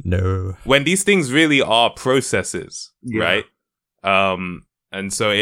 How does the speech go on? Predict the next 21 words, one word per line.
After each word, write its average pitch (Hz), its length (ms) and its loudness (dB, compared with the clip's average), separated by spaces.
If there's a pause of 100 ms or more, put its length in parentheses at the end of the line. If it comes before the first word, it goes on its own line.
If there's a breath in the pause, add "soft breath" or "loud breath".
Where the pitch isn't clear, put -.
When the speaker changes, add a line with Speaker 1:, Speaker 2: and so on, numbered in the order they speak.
(100)
Speaker 2:
it's 104 160 -4
not 120 360 0
going 113 420 -2
to 101 140 -12
be 92 380 -4
that 85 320 -6
simple. 90 540 -8 (480)
Reese, 120 260 2
Speaker 3:
Mm-hmm. 123 60 -8
Speaker 2:
how 131 120 4
about 131 180 2
you? 107 160 -2
Do 98 120 -6
you, 101 180 -4
are 104 100 2
you 113 140 0
feeling 104 520 0 (100)
any 104 240 -4
sort 104 220 -2
of, 98 120 -6
like, 90 300 -4